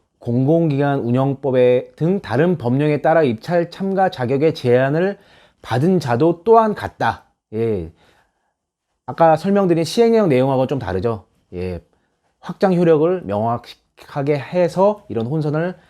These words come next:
해소하고자 하는 것입니다. 그렇지만 저희 협회는 이런, 음, 확장 제재 효력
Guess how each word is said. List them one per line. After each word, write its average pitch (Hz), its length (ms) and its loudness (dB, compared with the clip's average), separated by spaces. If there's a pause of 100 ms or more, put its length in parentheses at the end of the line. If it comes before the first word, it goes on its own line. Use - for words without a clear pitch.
(200)
해소하고자 151 560 -2
하는 147 160 -2
것입니다. 85 580 -4
그렇지만 156 640 4
저희 139 160 4
협회는 175 420 2
이런, 127 840 0 (600)
음, 101 120 -10
확장 165 680 0
제재 135 260 0
효력 185 500 2